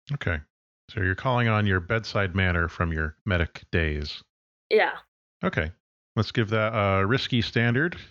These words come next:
Speaker 1: and you're rolling your doctor rating. You're not having a lot of luck today, are
Speaker 2: N-,
Speaker 1: you?
Speaker 2: no.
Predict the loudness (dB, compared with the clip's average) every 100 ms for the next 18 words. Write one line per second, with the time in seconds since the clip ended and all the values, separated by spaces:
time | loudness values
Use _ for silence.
0 | _ _ -4 0 2 2 0 -2 -6 -12
1 | -8 -2 0 2 2 2 2 2 2 2
2 | 0 -2 -2 -2 0 0 -2 -6 -10 _
3 | _ -4 -2 0 0 0 2 2 2 0
4 | 0 -2 -2 -2 2 2 2 0 -2 -2
5 | 0 0